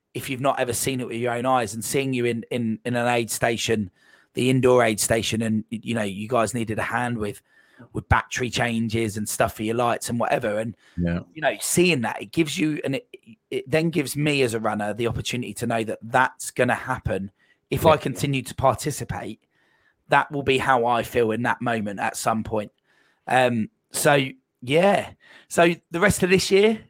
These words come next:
Speaker 1: you've, you're, you're gonna go back to the, the sunrise, um, but you're gonna do the full, right?
Speaker 2: Yeah, I'm gonna try the full. Yeah, so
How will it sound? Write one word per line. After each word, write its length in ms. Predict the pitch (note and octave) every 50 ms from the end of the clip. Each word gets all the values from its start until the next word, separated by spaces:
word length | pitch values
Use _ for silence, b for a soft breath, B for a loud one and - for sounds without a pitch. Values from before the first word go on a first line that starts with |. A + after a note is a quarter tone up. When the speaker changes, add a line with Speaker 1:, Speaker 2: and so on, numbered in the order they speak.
| _ _ _ -
Speaker 1:
you've, 360 | - C#3+ D3+ D3 - - - _
you're, 280 | - C#3 C#3+ C#3 C3+ B2
you're 100 | - C3+
gonna 140 | C3 C#3+ C#3
go 120 | C3 C3+ C3
back 280 | - C#3 C3 - _ -
to 120 | - A#2+
the, 300 | B2+ B2 B2 A#2 G#2+ - _ _ _ _ -
the 80 | B2
sunrise, 720 | - - - C3+ B2 A#2 A2 A2 G#2+ A2 A2 A2+ B2+ - - _ b b b b b b b b b b
um, 320 | B2 B2+ B2 B2 B2 A#2
but 120 | - B2+ -
you're 140 | A#2+ C3+ C#3+
gonna 80 | C3+
do 160 | C3 C3+ B2+
the 60 | - -
full, 260 | - D#3 C#3 A#2 G#2
right? 240 | G2 G#2 A2+ C3+ - - _ _ _ _ _ _ _ _ -
Speaker 2:
Yeah, 280 | G2+ F#2 F#2+ F#2+ F#2 F#2
I'm 100 | F2+ F2+
gonna 160 | F#2 F2+ F2+
try 280 | F2 - - G2+ G2 G2
the 100 | - F#2
full. 360 | - - G2 F2 D#2+ D#2+ D#2 - B B B B B
Yeah, 280 | - G2+ F#2 F2+ E2+ D#2+ D#2+ - _ -
so 560 | - - F2 E2 E2+ F2 F2 F2 E2+ F2